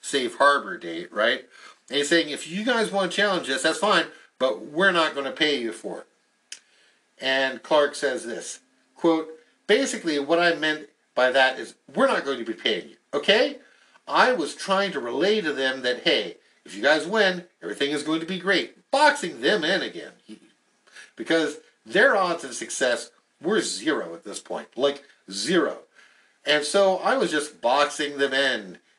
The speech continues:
in that, "Hey, look, if you guys want to take the, on this risk of litigation,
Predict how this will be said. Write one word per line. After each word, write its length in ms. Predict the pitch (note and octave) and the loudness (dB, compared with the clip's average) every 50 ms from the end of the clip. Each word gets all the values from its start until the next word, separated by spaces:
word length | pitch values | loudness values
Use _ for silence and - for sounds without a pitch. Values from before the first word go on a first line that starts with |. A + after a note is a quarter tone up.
| _ - | _ -12
in 140 | A2+ A#2 | -10 -2
that, 320 | A#2+ B2+ A#2+ A2+ - - _ _ _ _ | 0 0 0 0 -2 -6 _ _ _ _
"Hey, 420 | - A3 G#3 F3 - G#2 F#2 - - _ _ _ _ | 0 2 2 2 2 -2 -4 -8 -16 _ _ _ _
look, 340 | - - - G#2 - - - _ _ _ - | 0 0 0 0 -2 -8 -20 _ _ _ -14
if 160 | - - G3 | -12 -6 -4
you 120 | A3 A#3 | -4 -2
guys 320 | A3 G#3+ G#3 G3 F3+ - - | 0 0 2 2 0 0 0
want 280 | F3 F3 F3+ F3 - | -2 -2 -2 -2 -4
to 60 | - - - | -10 -14 -2
take 320 | - F3+ F3+ F3+ F3 - - - _ _ _ _ - - | 0 0 0 0 -4 -14 -20 -20 _ _ _ _ -18 -16
the, 360 | C#3+ B2 B2 B2+ B2 A2+ - - _ _ _ _ | -14 -10 -8 -8 -8 -8 -12 -14 _ _ _ _
on 240 | - C#3+ C#3+ D3 C#3+ | -2 0 0 0 0
this 220 | C3+ C3 - - A#2+ | -2 -10 -12 -8 0
risk 240 | C#3+ E3 E3 - | 0 0 0 0
of 100 | D3 C3+ | -6 -6
litigation, 720 | C#3 E3 D3+ C#3+ C#3+ F3 A3 A#3 G3+ E3+ E3 D#3 D3 D3 | -4 -2 -2 -2 0 -2 0 0 0 -2 -4 -6 -8 -10